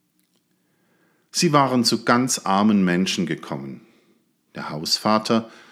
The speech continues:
bat sie herein und die Hausmutter lud sie ein, mit ihnen das Abendbrot zu teilen.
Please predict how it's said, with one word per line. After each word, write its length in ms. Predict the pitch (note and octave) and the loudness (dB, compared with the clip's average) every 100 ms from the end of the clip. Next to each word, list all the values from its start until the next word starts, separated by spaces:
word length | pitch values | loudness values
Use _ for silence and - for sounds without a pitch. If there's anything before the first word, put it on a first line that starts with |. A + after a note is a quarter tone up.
| - _ | -20 _
bat 260 | F2+ F2 - | -2 0 0
sie 200 | G2 D#2+ | -2 -2
herein 580 | D#2 D#2 D#2 G#2 D3 D3 _ _ _ _ _ _ | -4 -6 -2 -2 -2 -8 _ _ _ _ _ _
und 160 | - D3+ | -8 -4
die 100 | C3 | -2
Hausmutter 580 | F2 E2+ - G#2 G#2 A2 | 0 0 2 0 2 0
lud 220 | F#2 F2 | 2 -2
sie 220 | - C#2 | -4 -4
ein, 400 | D#2+ E2 F#2+ G#2 - _ _ _ _ _ _ | -4 0 2 0 -4 _ _ _ _ _ _
mit 240 | - D3+ - | -4 -4 -2
ihnen 420 | F#2+ G2 G2+ G#2 - | 2 4 2 -2 -12
das 240 | - - - | -10 -10 -8
Abendbrot 800 | D#2 E2 D#2 - D2 C#2 - - - | -10 -8 -8 -8 -10 -10 -12 -20 -16
zu 120 | - | -14
teilen. 600 | D2 - C#2+ C2+ C2+ B1+ | -12 -12 -12 -14 -18 -20